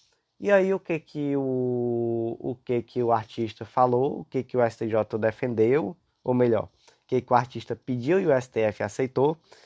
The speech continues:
o artista foi indenizado por a gravadora ter modificado a obra dele. Por quê? Porque a obra era dele. A, a gravadora, ela não podia ter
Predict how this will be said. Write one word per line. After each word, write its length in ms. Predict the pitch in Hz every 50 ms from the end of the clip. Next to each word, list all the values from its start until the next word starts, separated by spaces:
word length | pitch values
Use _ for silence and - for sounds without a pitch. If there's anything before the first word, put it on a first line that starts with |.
| _ _ _ _ _ _ _ _
o 320 | - 160 175 190 202 208
artista 460 | 208 196 190 - - 185 175 - 196
foi 240 | 170 - - 160 160
indenizado 800 | 156 147 156 156 156 170 190 175 156 123 110 110 113 123 135 151 _ _ _ _ _ _ _ _ _ _ _ _ _ _ -
por 240 | 185 196 220 220
a 380 | 208 190 170 160 151 143 135 135
gravadora 640 | 127 127 131 135 127 139 135 131 123 131 135 139 143
ter 240 | 143 _ - 143 139
modificado 880 | 135 135 139 151 156 151 165 160 - _ _ - 131 127 131 131 143 147
a 100 | 143 131
obra 300 | 120 117 113 120 131 151
dele. 340 | 160 175 190 143 107 104 - _
Por 200 | - 143 - -
quê? 140 | - 131 113
Porque 540 | - - 120 110 - - 131 123 123 123 123 _ _ _ _ _ _ _ _ -
a 160 | 127 123 120
obra 300 | 117 117 123 123 120 131
era 140 | 127 143 160
dele. 380 | 180 190 160 107 104 107 101 _ _ _ _ _ _ _ _ _ _ _ _
A, 500 | - - 143 156 175 175 170 160 143 - -
a 160 | - 131 143
gravadora, 880 | 151 147 139 123 107 110 104 101 101 123 147 170 175 156 120 98 98 _ _ _ _ _
ela 180 | - 131 123 123
não 200 | 123 127 147 151
podia 500 | - 156 156 143 120 120 123 135 151 151
ter 560 | - _ - 127 120 120 120 123 131 135